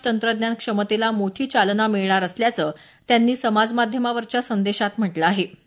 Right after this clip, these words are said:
कृष्ण जन्माष्टमीचा सण आज देशभरात उत्साहात साजरा केला जात आहे. गोकुळ, मथुरा आणि जगन्नाथपुरीसह देशाच्या विविध भागात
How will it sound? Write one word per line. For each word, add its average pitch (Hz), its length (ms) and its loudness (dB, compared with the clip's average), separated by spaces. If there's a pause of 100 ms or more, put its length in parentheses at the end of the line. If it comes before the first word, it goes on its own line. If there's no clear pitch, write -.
कृष्ण 285 400 0
जन्माष्टमीचा 254 800 -2
सण 233 260 -2
आज 214 280 0
देशभरात 220 600 -2
उत्साहात 226 440 -4
साजरा 196 420 0
केला 190 300 -2
जात 175 180 0
आहे. 196 200 2 (440)
गोकुळ, 240 380 4
मथुरा 226 440 0
आणि 208 280 2
जगन्नाथपुरीसह 226 1000 -2
देशाच्या 214 460 0
विविध 208 280 -2
भागात 208 340 2